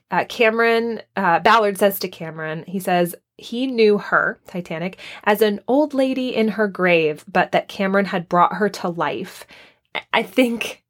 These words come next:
<laughs> for gendered analogy, there may be some problems with that statement, but I think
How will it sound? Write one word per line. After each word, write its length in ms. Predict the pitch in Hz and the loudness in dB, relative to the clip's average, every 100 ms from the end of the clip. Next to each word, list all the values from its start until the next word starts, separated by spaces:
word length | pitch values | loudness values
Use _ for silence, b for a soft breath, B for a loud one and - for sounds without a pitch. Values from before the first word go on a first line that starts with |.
| _ | _
<laughs> 180 | _ - | _ -2
for 1000 | 277 262 - - - - - _ 269 254 | 0 0 -4 -10 -18 -18 -20 _ -6 -4
gendered 520 | 214 196 226 226 226 | -2 2 4 6 4
analogy, 600 | 214 196 180 208 233 240 254 | 4 4 4 6 4 2 2
there 160 | 247 | 2
may 140 | 240 240 | 2 2
be 140 | 240 | 0
some 200 | 254 220 | -2 -2
problems 480 | 240 220 226 226 220 | 2 2 2 -4 -2
with 160 | 233 | -2
that 220 | 226 220 - | 0 -2 -4
statement, 500 | - 190 214 247 208 | -10 -8 -4 -4 0
but 140 | 190 | 0
I 120 | 180 | 0
think 600 | 185 - 190 180 - - | -2 -4 -4 -6 -12 -20